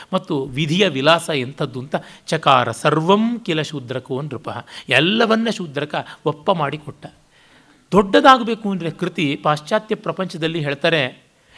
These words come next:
"You should face and analyze in detail all the aspects of death and evil" ಅಂತಂತಾರೆ. ಸಾವು ಮತ್ತು ಕೆಡುಕು ಇವು ಎರಡನ್ನೂ ಕೂಡ ಬುಡಮಟ್ಟ ಶೋಧಿಸಿ ನೋಡಬೇಕು ಅಂತ.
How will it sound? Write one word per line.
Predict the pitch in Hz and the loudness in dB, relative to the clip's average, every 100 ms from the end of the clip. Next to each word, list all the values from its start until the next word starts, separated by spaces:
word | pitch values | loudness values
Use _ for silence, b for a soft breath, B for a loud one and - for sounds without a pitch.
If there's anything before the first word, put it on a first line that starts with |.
| B | B
"You | 196 - | -4 0
should | 226 160 - - _ _ _ _ _ _ _ - | -2 -2 -8 -12 _ _ _ _ _ _ _ -4
face | 190 233 262 214 - - _ - | 2 4 4 2 -6 -12 _ 0
and | 170 143 | 0 2
analyze | 156 202 240 240 190 | 2 2 2 0 -2
in | 170 127 | -4 -2
detail | 165 214 220 220 | -4 0 2 2
all | 180 156 190 | 2 2 2
the | 220 196 160 | 2 2 0
aspects | - 185 - - | -2 -10 -10 -2
of | 151 147 - b b b 151 127 | -2 -2 -14 b b b -16 -2
death | 185 202 - - 175 | 0 -2 -6 0 0
and | 156 127 139 | 0 -4 -2
evil" | 131 117 | -2 -2
ಅಂತಂತಾರೆ. | 110 - 107 113 _ _ _ b b | -6 -10 -16 -16 _ _ _ b b
ಸಾವು | - - 175 214 226 269 - _ B B 180 | -2 6 8 8 6 -2 -4 _ B B 0
ಮತ್ತು | 226 - 175 175 - - | 0 2 0 0 -6 -4
ಕೆಡುಕು | - 165 196 - - - B B | 0 2 2 -2 -16 -20 B B
ಇವು | 165 | -8
ಎರಡನ್ನೂ | 139 127 151 214 254 294 | -4 -2 4 4 4 0
ಕೂಡ | 294 233 175 147 160 147 | -2 0 2 2 -2 -4
ಬುಡಮಟ್ಟ | 139 202 233 - - 262 | 0 2 2 -2 -2 -2
ಶೋಧಿಸಿ | 214 175 170 151 202 | 0 -2 -2 -4 -4
ನೋಡಬೇಕು | 147 135 123 113 123 | -2 -2 -4 -8 -12
ಅಂತ. | 117 | -16